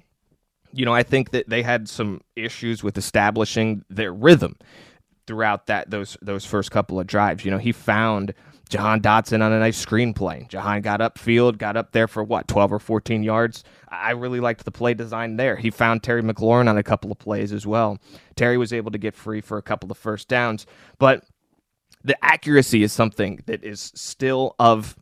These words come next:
major concern and, and will be of concern <laughs> as we go through the rest of the season. I like what we're seeing from Brian Robinson. It's really hard not to get excited about Robinson right now, and it's not even to really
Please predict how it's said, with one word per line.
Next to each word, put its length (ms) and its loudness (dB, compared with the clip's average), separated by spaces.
major 340 4
concern 480 -8
and, 220 -6
and 240 -8
will 220 -2
be 200 -4
of 220 -6
concern 540 -8
<laughs> 80 -20
as 180 -8
we 140 -2
go 180 2
through 340 -6
the 80 -10
rest 280 -4
of 160 -10
the 60 -20
season. 580 -2
I 80 2
like 280 6
what 100 4
we're 100 2
seeing 280 -2
from 140 -6
Brian 300 2
Robinson. 500 -2
It's 160 -4
really 300 6
hard 300 8
not 380 0
to 100 -2
get 320 0
excited 600 -2
about 380 2
Robinson 580 -2
right 200 2
now, 260 4
and 180 -2
it's 260 -2
not 200 6
even 300 2
to 580 2
really 640 2